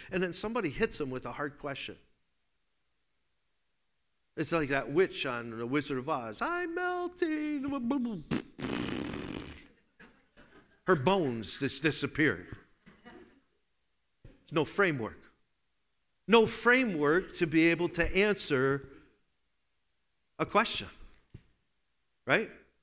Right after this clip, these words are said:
We must, listen, if we're going to play the part in the body of Christ that God has called us to,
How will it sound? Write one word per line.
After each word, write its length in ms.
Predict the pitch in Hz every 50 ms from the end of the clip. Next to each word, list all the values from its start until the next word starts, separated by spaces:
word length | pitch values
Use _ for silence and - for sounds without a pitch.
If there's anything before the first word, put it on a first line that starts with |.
| _ _ _ _ _ _ _ _ -
We 240 | - 170 202 220 214
must, 840 | 190 185 190 202 226 254 247 214 - - - - - - - - - _ _ _ _ _ -
listen, 320 | - - - - 190 143 - - - - -
if 200 | - 202 190 196
we're 140 | - 190 175
going 440 | 151 135 180 190 202 220 233 226 226
to 100 | - 226
play 680 | 208 - - - - 170 151 147 147 143 143 139 147 143 143 - _ _ _ _ _ - - _ _ _ _ _ -
the 100 | 135 127
part 640 | - - - - - 175 185 190 190 - - -
in 140 | 147 131 127
the 80 | 123 117
body 400 | 113 127 120 127 143 147 156 156
of 160 | 156 151 -
Christ 480 | - 135 117 104 101 98 - - - -
that 180 | 113 - -
God 220 | 117 117 117 123 127
has 180 | 135 135 135
called 320 | - - - 123 117 117 113
us 140 | 101 - -
to, 300 | - 104 101 95 98 92